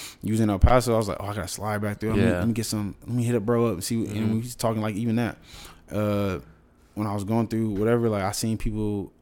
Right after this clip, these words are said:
Speaker 1: I seen celebrities that I met when I was at a young age. And for some reason, bro, ever since I was little, like, back to what I, every time I see the T V, I have the lines down packed, right? I watch it every time,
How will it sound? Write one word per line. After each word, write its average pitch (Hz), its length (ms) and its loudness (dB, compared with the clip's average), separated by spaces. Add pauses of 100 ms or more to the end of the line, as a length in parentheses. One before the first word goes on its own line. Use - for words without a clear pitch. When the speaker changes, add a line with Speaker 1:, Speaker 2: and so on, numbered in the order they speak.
(100)
Speaker 1:
I - 40 -8
seen 120 180 0
celebrities 117 480 2
that 110 80 2
I 110 40 2
met 110 160 2
when 107 100 2
I 107 100 0
was 101 120 -4 (160)
at 92 120 -6
a 95 40 -2
young 110 200 0
age. 113 400 0 (420)
And 101 80 -6
for 101 80 -10
some 147 240 4
reason, 143 220 8
bro, 127 300 6
ever 151 120 6
since 165 120 4
I 151 60 10
was 123 100 6
little, 127 280 6
like, 107 180 0
back 117 160 0
to 117 100 -4
what 113 100 0
I, 101 240 0 (720)
every 139 120 6
time 139 220 4
I 123 40 2
see 131 120 0
the 127 60 -2
T 123 160 0
V, 135 240 2 (680)
I 143 120 4
have 131 200 2
the 101 300 -2
lines 107 400 -2
down 104 320 -2
packed, 98 300 4
right? 101 180 -2
I 80 80 0
watch 107 260 0
it 87 60 -2
every 104 140 -2
time, 92 320 -6